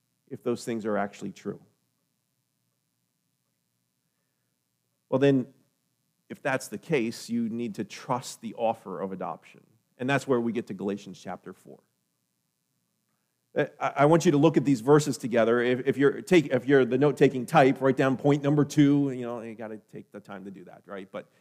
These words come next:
really, I, I'm trying to get us to trust the offer of adoption that the Father has given to us.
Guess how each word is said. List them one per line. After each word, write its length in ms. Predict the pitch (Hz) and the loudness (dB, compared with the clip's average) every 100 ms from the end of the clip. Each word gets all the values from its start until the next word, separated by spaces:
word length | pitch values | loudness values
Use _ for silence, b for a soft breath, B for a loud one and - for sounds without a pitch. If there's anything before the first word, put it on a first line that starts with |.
| 131 | _
really, 320 | 131 123 107 113 _ _ - | 0 0 0 -4 _ _ -20
I, 160 | - | -20
I'm 80 | 104 | -18
trying 220 | 95 117 | -12 -10
to 40 | 113 | -8
get 140 | 104 | -8
us 140 | 101 - | -10 -16
to 100 | 95 | -20
trust 680 | - - 127 123 - - 113 | -20 -6 -2 -2 -6 -18 -18
the 120 | 104 | -14
offer 500 | - 113 117 - 123 | -2 0 0 -4 -12
of 200 | - 101 | -12 -16
adoption 720 | 90 98 98 101 - 104 98 107 _ _ - | -14 -10 -10 -10 -18 -18 -18 -20 _ _ -16
that 80 | 95 | -14
the 80 | 101 | -6
Father 320 | 95 92 95 | -2 -2 -4
has 160 | 87 | -8
given 300 | - 90 90 | -12 -16 -16
to 200 | 90 78 | -18 -18
us. 360 | 78 - - | -18 -20 -20